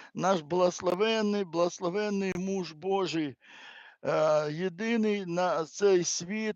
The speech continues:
людина, яка неповторна і такий, такої, як він, нема. Доброї людини, щирої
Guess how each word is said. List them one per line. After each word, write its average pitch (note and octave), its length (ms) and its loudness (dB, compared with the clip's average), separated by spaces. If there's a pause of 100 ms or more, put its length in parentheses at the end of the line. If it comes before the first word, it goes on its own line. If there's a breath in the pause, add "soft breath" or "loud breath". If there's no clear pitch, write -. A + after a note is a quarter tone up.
(140)
людина, F3 600 -2
яка F3+ 420 2
неповторна F#3 880 0
і F3 120 -10
такий, F#3 600 -2 (100)
такої, F#3+ 420 0
як F3 220 0
він, F#3 300 -4
нема. E3 480 0 (500 loud breath)
Доброї E3+ 560 2
людини, F#3 640 0
щирої G3 840 0